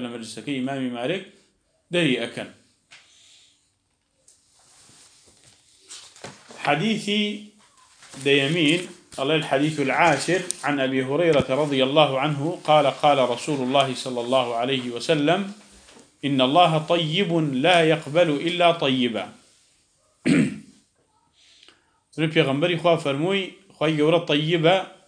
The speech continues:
و تەنها شتی طیبی دەوێت." طیب یعنی چی؟ طیب دژی خەبیثە. طیب یعنی باش، یعنی چاک، خەبیثیش بە شتی خراپ و بێکەڵک و بێفەڕەوتێ.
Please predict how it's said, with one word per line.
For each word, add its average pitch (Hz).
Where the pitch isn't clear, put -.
و 131
تەنها 143
شتی 165
طیبی 131
دەوێت." 95
طیب 208
یعنی 143
چی؟ 120
طیب 165
دژی 190
خەبیثە. 139
طیب 170
یعنی 143
باش، 127
یعنی 147
چاک، 202
خەبیثیش 175
بە 151
شتی 156
خراپ 160
و 214
بێکەڵک 151
و 139
بێفەڕەوتێ. 113